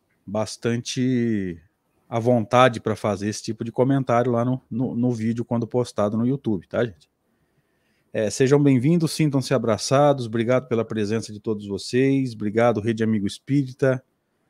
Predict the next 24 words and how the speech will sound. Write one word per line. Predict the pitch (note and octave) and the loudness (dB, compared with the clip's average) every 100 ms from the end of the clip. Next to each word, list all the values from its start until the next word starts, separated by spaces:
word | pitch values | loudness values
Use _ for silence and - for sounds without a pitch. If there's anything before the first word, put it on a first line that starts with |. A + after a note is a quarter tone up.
| _ _ | _ _
por | - G#2+ | -4 -2
nos | A2+ | -2
proporcionar | - A2+ - A2+ - G#2+ G#2 A#2 | 0 0 4 2 2 0 0 0
esse | A2+ | -2
espaço | G2 - A2 A2+ - | -8 0 2 2 -2
aqui, | G2 - A#2 C3 | -10 -6 -2 -2
pra | A#2+ G#2 | -2 -4
que | G2+ | -4
a | G2 | -4
gente | A2+ - | -6 -6
possa | - A2+ A2 G#2 | 0 0 0 -6
tá | - G#2+ G#2+ F#2+ E2+ E2+ _ _ _ _ _ _ _ _ _ _ - | 0 2 2 0 -4 -12 _ _ _ _ _ _ _ _ _ _ -2
vasculhando | B2 D#3 - D3+ C#3 D3+ F3 C#3 | 4 4 4 4 6 6 4 2
esse | - | 0
livro | A2+ A#2+ D3+ B2+ | 0 2 4 2
da | A#2 | 2
melhor | A2+ A2 A#2 A#2 | 2 2 0 0
forma | A#2+ A#2 G#2+ | -2 -2 -4
possível, | - - C#3 D3+ C3 | -8 -4 -2 0 -2
sempre | - C#3 B2+ | -2 -4 -2
deixando | A#2+ - B2+ A2+ | -4 -2 -2 -4
claro | - G#2+ A#2 A#2+ A2+ | -2 0 2 2 -2
que | A#2 | -2
nós, | G#2+ G#2+ G#2+ - - | -2 -2 -6 -10 -12